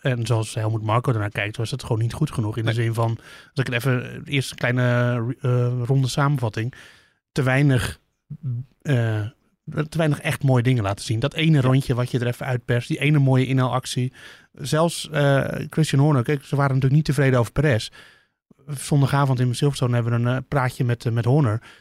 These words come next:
Speaker 1: Ja, die haalt wel een hele mooie inhaalactie van, van Perez op Sainz aan. Weet je wel, van, "Oh, daar heb ik wel van genoten, dat vond ik mooi." Kan je er zo'n moment van de Vries herinneren?
Speaker 2: Nee.
Speaker 1: En dat is,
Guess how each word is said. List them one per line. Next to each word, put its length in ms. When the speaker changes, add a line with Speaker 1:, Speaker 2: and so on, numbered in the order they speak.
Speaker 1:
Ja, 120
die 120
haalt 180
wel 280
een 60
hele 160
mooie 200
inhaalactie 480
van, 280
van 160
Perez 280
op 120
Sainz 340
aan. 300
Weet 100
je 60
wel, 100
van, 240
"Oh, 100
daar 180
heb 120
ik 60
wel 140
van 160
genoten, 200
dat 120
vond 180
ik 60
mooi." 200
Kan 140
je 80
er 160
zo'n 180
moment 280
van 120
de 60
Vries 220
herinneren? 360
Speaker 2:
Nee. 140
Speaker 1:
En 420
dat 160
is, 120